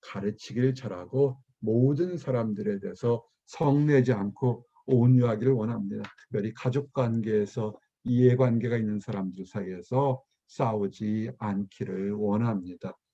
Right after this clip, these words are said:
현명하게 지혜롭게 대답할 수 있는 방법들이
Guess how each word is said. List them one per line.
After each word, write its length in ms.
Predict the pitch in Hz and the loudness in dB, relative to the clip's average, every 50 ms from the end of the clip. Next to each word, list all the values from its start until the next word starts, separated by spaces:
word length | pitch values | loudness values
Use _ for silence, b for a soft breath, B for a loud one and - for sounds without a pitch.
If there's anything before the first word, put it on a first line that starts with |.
| _ _ _ _ _ _ _ _ _ _ _ _ _ _ | _ _ _ _ _ _ _ _ _ _ _ _ _ _
현명하게 840 | - - - 220 220 214 214 185 151 127 113 104 - 113 110 123 | -16 4 8 10 10 12 10 10 8 4 2 0 -2 -4 -6 -6
지혜롭게 580 | - - - 120 123 127 147 143 143 - 151 139 | -6 -2 2 4 4 4 4 2 0 -2 -4 -4
대답할 400 | - 127 123 120 127 - 123 120 | -2 -2 -2 -2 -2 -4 -6 -4
수 120 | - 131 | -2 -2
있는 100 | 120 107 | -2 -2
방법들이 600 | - 117 110 107 104 98 - - 113 117 120 123 | -4 -6 -8 -8 -8 -10 -8 -8 -6 -6 -6 -6